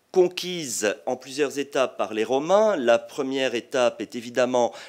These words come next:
la conquête au deuxième siècle avant Jésus-Christ de la Gaule du Sud, la Narbonnaise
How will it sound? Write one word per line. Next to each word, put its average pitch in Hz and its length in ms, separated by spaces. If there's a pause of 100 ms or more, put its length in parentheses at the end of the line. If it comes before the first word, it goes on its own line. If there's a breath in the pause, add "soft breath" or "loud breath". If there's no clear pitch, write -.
(100)
la 127 160
conquête 139 480
au 110 60
deuxième 120 340
siècle 123 320
avant 107 220
Jésus-Christ 104 420
de 104 100
la 98 120
Gaule 104 260
du 131 120
Sud, - 340
la 95 100
Narbonnaise 120 840